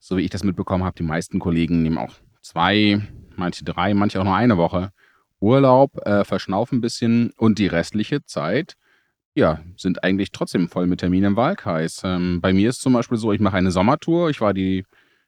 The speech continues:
in der vergangenen Woche jetzt schon sehr viel unterwegs. Wir sind jetzt in der zweiten Ferienwoche. Ich habe gesagt, wir nehmen es am Mittwoch auf in der zweiten Ferienwoche.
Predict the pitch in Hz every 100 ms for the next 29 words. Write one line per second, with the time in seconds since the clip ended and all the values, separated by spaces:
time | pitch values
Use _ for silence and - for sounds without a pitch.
0 | - 107 101 101 95 92 87 90 127 123
1 | 90 - 98 82 90 - 92 - 90 85
2 | 85 117 - 98 90 90 - 85 80 -
3 | 85 85 - 151 160 127 117 - 87 90
4 | 110 - - 98 98 92 82 110 - 131
5 | - 117 113 110 95 107 98 98 - 120
6 | 120 92 95 95 95